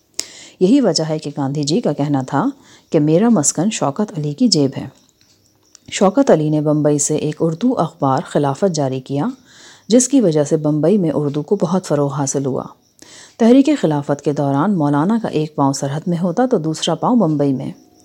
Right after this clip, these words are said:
ہندوستان کا شاید ہی کوئی ایسا علاقہ ہو جہاں خلافت کانفرنس کے انعقاد کے سلسلے میں آپ نہ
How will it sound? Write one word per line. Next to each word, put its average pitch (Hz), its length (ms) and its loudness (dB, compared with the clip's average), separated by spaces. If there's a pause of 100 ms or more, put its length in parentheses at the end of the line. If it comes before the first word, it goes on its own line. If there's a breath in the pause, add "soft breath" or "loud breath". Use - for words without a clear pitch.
(420 loud breath)
ہندوستان 247 500 8
کا 311 100 2
شاید 156 360 0
ہی 240 60 8
کوئی 196 200 4
ایسا 160 260 0
علاقہ 147 320 -2
ہو 147 320 0
جہاں 151 200 0
خلافت 147 520 -2
کانفرنس 143 460 -2
کے 240 140 0
انعقاد 156 440 0
کے 156 160 -4
سلسلے 143 400 -4
میں 220 160 0
آپ 156 280 -2
نہ 143 60 -2